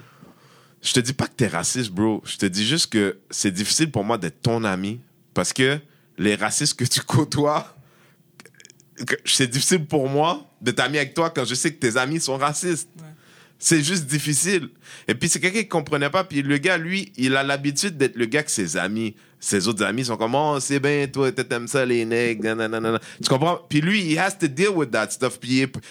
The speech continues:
Speaker 1: il a le cul entre deux chaises. All, all his life. Et c'est un monsieur qui travaillait chez, euh, qui travaillait chez V T L. V T L Musique Plus, c'était un patron quand même. Puis il me dit, il m'appelle un après-midi, puis il me dit, « Je veux m'excuser. »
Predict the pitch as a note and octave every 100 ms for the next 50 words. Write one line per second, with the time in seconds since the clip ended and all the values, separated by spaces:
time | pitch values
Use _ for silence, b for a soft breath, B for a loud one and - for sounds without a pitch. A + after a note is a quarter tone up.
0 | B A#2+ B2+ F#3 E3+ C3+ C3 - C3+ A#2
1 | D#2 - _ - D#3 D3+ - E3 D3 G#2
2 | E2 C#2+ G#1+ - B B A2 - E3 D3
3 | C3+ F#3+ C3+ - A2 G#2 G2+ A#2 C3+ -
4 | G#2+ A2+ C3 b b b - F2 F2+ -
5 | - A2 B2+ F#2+ D2+ F#2+ G2 E2 C#2 C2
6 | _ _ _ - G#2 G#2+ G#2 G#2 F#2+ D2+
7 | - - G2+ - F2+ D#2 - E2 - F2
8 | F2 D#2 E2 F#2 F2+ - B B B B
9 | - G2+ G#2 - G2 G2 G2 B2 A2 G#2
10 | F#2+ B2+ B2 G2 F2 E2+ F2 E2+ - F2
11 | D#2 F#2+ G2 F2 D#2+ F2 F2+ E2 F2+ G#2+
12 | F#2+ - - D2+ C#2